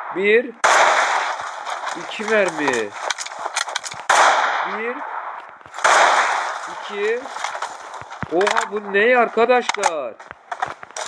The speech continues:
Bir. Bu da iki mermi. Son bunu deniyorum. Bir. İki.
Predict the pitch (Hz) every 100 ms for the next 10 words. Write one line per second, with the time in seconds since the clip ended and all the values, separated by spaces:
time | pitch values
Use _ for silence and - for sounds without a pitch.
0 | - - - - - 190 202 214 - -
1 | - - - - - - - - - -
2 | - - - - - - - - - -
3 | - - - 190 240 240 233 202 185 170
4 | 180 226 240 - - - 214 226 226 226
5 | 202 175 160 185 220 - - - 370 427
6 | - - - - - - - - - -
7 | - - - - - - - - - -
8 | - - 202 185 185